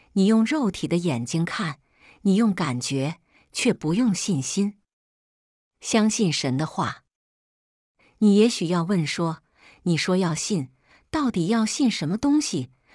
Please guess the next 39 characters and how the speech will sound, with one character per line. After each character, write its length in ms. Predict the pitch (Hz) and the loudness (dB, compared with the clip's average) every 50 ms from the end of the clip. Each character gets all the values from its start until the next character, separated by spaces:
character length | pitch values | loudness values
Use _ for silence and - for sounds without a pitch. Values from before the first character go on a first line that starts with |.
| - _ _ | -20 _ _
在 200 | - - 233 214 | -4 -2 0 0
实 240 | - - - 226 233 | 0 0 0 -2 0
行 180 | - 170 175 | 0 -2 -2
方 240 | 196 - 220 202 214 | -2 0 0 2 4
面， 300 | 226 208 180 139 127 - _ _ _ _ _ _ | 4 2 2 0 -4 -8 _ _ _ _ _ _
信 280 | - - - 330 277 233 | -10 -2 2 4 2 4
到 220 | 240 262 247 196 | 2 0 -2 -2
底 160 | - 160 143 131 | -2 -2 -2 -2
如 240 | 127 143 156 214 | -2 0 -2 -2
何 220 | 262 - - 147 151 | -2 -2 -2 -4 -4
作 260 | 147 - 269 226 156 | -2 -2 -2 -2 -2
用？” 300 | 131 131 120 113 - _ _ _ _ _ _ _ _ _ _ _ _ _ _ | -2 -6 -8 -8 -10 _ _ _ _ _ _ _ _ _ _ _ _ _ _
请 300 | - - - 185 202 214 | -10 -2 2 4 4 6
你 100 | 196 147 | 4 4
记 240 | - - - 170 139 | 2 0 -2 -2 -2
得， 240 | - 120 120 - _ _ _ _ _ - - _ _ | -2 -4 -6 -8 _ _ _ _ _ -20 -20 _ _
我 100 | 175 170 | 2 2
们 140 | 170 190 190 | 4 4 2
乃 180 | 175 139 127 | 2 0 0
是 200 | 131 - - 165 | -2 -2 -2 -2
相 300 | 151 - - 240 208 214 | -2 0 0 0 2 2
信 220 | 220 - 220 175 139 | 0 0 -2 -2 -2
神 220 | - - 123 120 | -2 -4 -4 -4
的 80 | 120 131 | -4 -6
话。 340 | - - - - - - _ _ _ _ _ _ _ _ _ _ _ _ _ _ | -6 -6 -6 -6 -6 -8 _ _ _ _ _ _ _ _ _ _ _ _ _ _
相 280 | - - - 233 208 208 | -10 -2 2 2 2 2
信 220 | 202 - 196 160 | 2 2 0 0
神 240 | 151 - 160 147 151 | 0 0 -2 0 0
的 80 | 180 175 | 0 -2
话 220 | - - 185 147 | -2 -2 -4 -2
意 180 | 139 147 151 139 | -2 -2 -4 -4
思 160 | - - 123 | -4 -4 -8
是， 300 | 120 - - 120 113 113 _ _ _ - - - _ | -8 -6 -6 -6 -6 -6 _ _ _ -20 -20 -20 _
神 300 | - - - 196 180 202 | -6 0 2 2 2 4
在 160 | 220 247 214 | 2 2 0
圣 300 | 185 - - - 254 196 | 0 0 -2 0 0 0
经 200 | 180 - 202 196 | 0 0 0 0
里 140 | 185 151 123 | 0 0 -2
说， 380 | 123 - - 160 151 151 - | -2 -4 -2 -2 -2 -4 -6